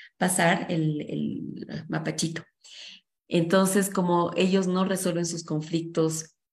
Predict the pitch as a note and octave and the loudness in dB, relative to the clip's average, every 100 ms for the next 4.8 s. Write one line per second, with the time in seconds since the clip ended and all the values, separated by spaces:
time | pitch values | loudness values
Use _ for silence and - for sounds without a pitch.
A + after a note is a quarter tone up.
0 | _ - D#3+ D#3+ D#3+ D#3+ D#3+ D#3 D#3 D#3+ | _ -4 0 0 0 0 -2 -6 -4 -2
1 | D#3 D3 D3 D3 - - F3 D3 - D#3 | 0 0 -2 -4 -6 2 4 4 2 -2
2 | - D#3 D#3 D#3+ F#3 F#3 - - - D#3+ | 0 0 2 2 0 0 -10 -10 -2 0
3 | D#3 D#3 D#3+ D#3+ D#3+ E3 E3 D#3+ D#3 D#3 | 0 -2 -2 2 2 2 2 0 -2 -4
4 | - D#3+ D#3 D#3 D#3 D3+ - | -2 0 2 2 2 2 -2